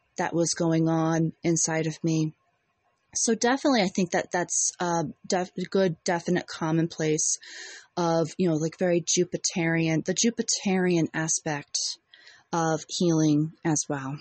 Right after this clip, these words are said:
I think above all, when it comes to either synastry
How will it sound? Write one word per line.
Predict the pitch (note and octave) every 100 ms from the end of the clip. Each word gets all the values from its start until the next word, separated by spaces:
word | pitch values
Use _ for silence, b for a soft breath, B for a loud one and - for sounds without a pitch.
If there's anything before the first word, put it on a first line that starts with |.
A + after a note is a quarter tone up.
| - - _ _ _ _ _ _ _ _ _ _ b b b b b b b b
I | C4
think | B3 F#4+
above | E4 - B3 A#3+
all, | B3+ A3 G3+ G3
when | F#3 G3+
it | G3+
comes | - A#3+ C4+
to | -
either | G#3 F#3+
synastry | F#3 - F#3+ F#3+ - F#3+ F3+